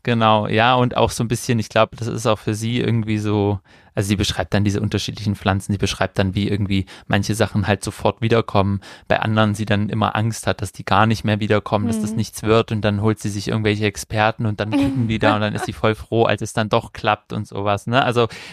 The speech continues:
Speaker 1: man, man taucht da so ein bisschen in dieses Projekt, es ist fast so ein bisschen so wie so ein Heimwerker-Projekt trotzdem auch.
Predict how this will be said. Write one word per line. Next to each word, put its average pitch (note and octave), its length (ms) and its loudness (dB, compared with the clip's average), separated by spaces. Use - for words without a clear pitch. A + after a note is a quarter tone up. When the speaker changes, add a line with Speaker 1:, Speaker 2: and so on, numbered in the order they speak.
Speaker 1:
man, A#2+ 180 2
man A#2+ 160 2
taucht B2 320 2
da B2 80 2
so A#2 80 -2
ein A2+ 80 0
bisschen A2+ 340 0
in A2 140 0
dieses G#2+ 460 0
Projekt, A2 720 0
es A#2+ 100 -4
ist B2+ 100 -6
fast A#2+ 200 0
so B2+ 80 -2
ein A2 40 -6
bisschen A2+ 280 -2
so A2+ 80 -4
wie A2+ 60 -2
so A2 100 0
ein G#2 140 -2
Heimwerker-Projekt G#2 840 0
trotzdem - 460 -2
auch. A2 320 2